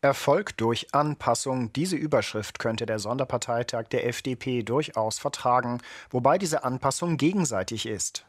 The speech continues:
Auf dem Weg zum Koalitionsvertrag mussten sich die Liberalen anpassen an die politische Grundhaltung von Grünen und S P D. Dazu gehört es, grundsätzlich mehr Klimaschutz zu fordern und mehr sozialen Ausgleich. Und das schließt auch ein paar Zugeständnisse bei den Inhalten ein,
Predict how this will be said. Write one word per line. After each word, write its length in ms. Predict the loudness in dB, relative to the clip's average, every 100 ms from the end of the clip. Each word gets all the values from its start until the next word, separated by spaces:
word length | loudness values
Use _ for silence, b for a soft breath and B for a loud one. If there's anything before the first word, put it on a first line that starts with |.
| -6
Auf 140 | -4
dem 200 | -4 0
Weg 240 | 2 2
zum 200 | -2 -6
Koalitionsvertrag 1040 | 2 2 2 -2 -4 -2 -2 2 4 2 2
mussten 340 | -2 -2 -4
sich 160 | -6 -2
die 80 | 0
Liberalen 480 | 2 2 2 0
anpassen 680 | -2 -2 0 0 -2 -2 -6 B B B
an 160 | 0 0
die 80 |
politische 560 | 2 2 2 0 -2 -4
Grundhaltung 840 | 2 2 4 2 0 0 -2 -2
von 240 | 0 0 2
Grünen 400 | 2 2 2 0
und 220 | -4 -4
S 160 | -4
P 140 | -2 0
D. 260 | 2 0 -4 _ B B -2
Dazu 320 | 0 2 0
gehört 340 | 2 4 4 2
es, 180 | -4 0
grundsätzlich 760 | 2 2 0 -4 -4 -6 -2
mehr 260 | 0 0 -2
Klimaschutz 720 | -2 0 2 0 -2 -4 -4
zu 100 | -2
fordern 460 | 4 4 6 2 B B 2
und 300 | 2 2 2
mehr 220 | 4 4
sozialen 500 | 2 -4 0 0 2
Ausgleich. 720 | 4 2 0 -2 -2 -6 -10 -14 _
Und 120 | 2
das 140 | 2 2
schließt 320 | -2 -2 2
auch 160 | 4
ein 100 | 4
paar 220 | 2 2 2
Zugeständnisse 840 | -2 -4 -4 -2 -4 -4 -6 -2
bei 100 | 0
den 160 | 0 0
Inhalten 640 | 0 2 2 0 0 0
ein, 300 | 2 2